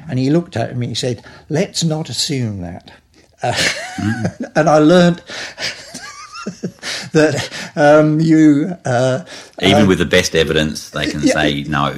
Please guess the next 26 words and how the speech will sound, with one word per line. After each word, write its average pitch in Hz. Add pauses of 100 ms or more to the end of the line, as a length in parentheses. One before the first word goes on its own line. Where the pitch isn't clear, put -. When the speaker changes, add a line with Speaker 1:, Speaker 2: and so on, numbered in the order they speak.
(140)
Speaker 1:
yeah, 220
yeah, 202
Speaker 2:
<laughs> -
Is -
that 156
Speaker 1:
um, -
Speaker 2:
right? 175
Speaker 1:
and, 175
and, 208
and, 196
but, 196
but 196
I, 220
w-, 208
I 165
was 190
part 214
of 196
the 185
team 123 (340)
and 135
they, 180
they, 185
they 170
were 143
hell-bent 143